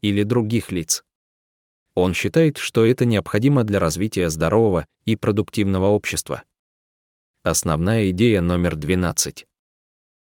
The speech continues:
Право на свободу договора. Миль утверждает, что люди должны иметь право заключать договоры без вмешательства со стороны государства или других лиц. Он считает, что это необходимо для развития здорового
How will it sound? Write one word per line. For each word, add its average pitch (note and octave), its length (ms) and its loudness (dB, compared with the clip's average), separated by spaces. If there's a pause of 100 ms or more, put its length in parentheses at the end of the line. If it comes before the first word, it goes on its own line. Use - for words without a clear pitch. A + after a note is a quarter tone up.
(180)
Право A#2 260 2
на A2 120 0
свободу A2+ 440 0
договора. G2+ 560 -2 (240)
Миль A#2 360 0
утверждает, A#2+ 600 0
что - 260 -4
люди B2 280 0
должны G#2 420 0
иметь G2 280 -2
право G#2 300 0
заключать F#2 540 -4
договоры F#2 480 0
без F#2 240 -2
вмешательства F#2 760 -4 (160)
со - 180 -4
стороны F#2+ 400 -2
государства F#2+ 720 -4 (200)
или G2+ 200 0
других A2 480 -2
лиц. F2+ 340 -4 (920)
Он F2+ 200 2
считает, D3+ 420 0
что - 300 0
это B2 180 2
необходимо A#2 580 2
для G2+ 160 0
развития F2 520 -2
здорового E2 560 0